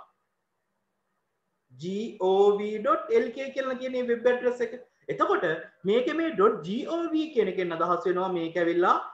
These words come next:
රාජ්‍ය වෙබ් අඩවියක්. ඒ වගේම ඩොට් එල් කේ එකෙන් අදහස් වෙනවා මේක ලංකාව තුල පවතින රාජ්‍ය වෙබ් අඩවියක් කියන එක.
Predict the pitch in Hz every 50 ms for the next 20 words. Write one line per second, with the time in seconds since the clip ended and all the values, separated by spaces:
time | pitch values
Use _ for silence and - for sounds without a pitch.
0 | - _ _ - 156 160 165 170 180 202 226 269 277 277 - - 302 277 240 196
1 | 185 175 170 175 165 160 160 147 143 139 139 139 143 143 - - - _ - 170
2 | 180 185 185 180 175 175 165 180 180 180 - 175 190 233 - 311 277 269 - 220
3 | 196 180 156 151 156 156 - 151 151 151 156 151 151 170 156 143 147 165 185 196
4 | - 269 277 269 262 247 247 202 - - - 143 139 139 139 139 135 139 180 285
5 | - - - _ _ _ - 170 170 165 156 151 - 175 165 160 147 143 - 147
6 | 135 139 135 135 139 156 - - 190 180 160 127 117 120 -